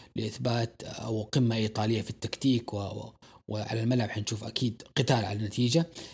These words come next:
كريستال بالاس حيستضيف ويست هام يونايتد، برضو من المباريات المنتظرة. بنشوف بكرة هل يكون، هل، آه، ي-، يكمل استفاقته ويست هام مع، أو إنه كريستال بالاس يستمر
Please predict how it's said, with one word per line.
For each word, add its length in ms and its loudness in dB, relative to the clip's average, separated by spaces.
كريستال 320 6
بالاس 380 4
حيستضيف 840 0
ويست 220 -2
هام 140 0
يونايتد، 420 0
برضو 200 0
من 80 0
المباريات 420 -2
المنتظرة. 600 -2
بنشوف 300 -2
بكرة 280 -2
هل 200 0
يكون، 380 0
هل، 440 0
آه، 380 -6
ي-، 320 4
يكمل 380 2
استفاقته 640 0
ويست 320 -2
هام 240 -2
مع، 280 -4
أو 220 -2
إنه 300 0
كريستال 360 -2
بالاس 260 0
يستمر 400 -2